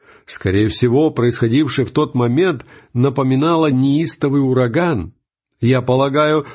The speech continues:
что не только собравшиеся, но и все жители Иерусалима услышали этот звук. Один человек, которому довелось пережить смерч, рассказывал мне о своих впечатлениях.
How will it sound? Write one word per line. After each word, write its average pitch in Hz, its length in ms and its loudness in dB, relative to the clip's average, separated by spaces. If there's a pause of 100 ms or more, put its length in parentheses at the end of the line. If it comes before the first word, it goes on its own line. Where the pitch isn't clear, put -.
что - 260 -2
не 135 140 4
только 196 380 0
собравшиеся, 143 880 0
но 127 200 2
и 127 60 0
все 139 240 -2
жители 147 380 0
Иерусалима 131 1040 0 (240)
услышали 147 560 0
этот 110 220 0
звук. 101 480 -4 (1600)
Один 113 320 2
человек, 127 760 0
которому 131 540 0
довелось 117 520 0
пережить 110 540 0
смерч, 101 580 -2 (100)
рассказывал 110 680 -2
мне 90 200 -2
о 87 60 -2
своих 90 340 -4
впечатлениях. 82 840 -6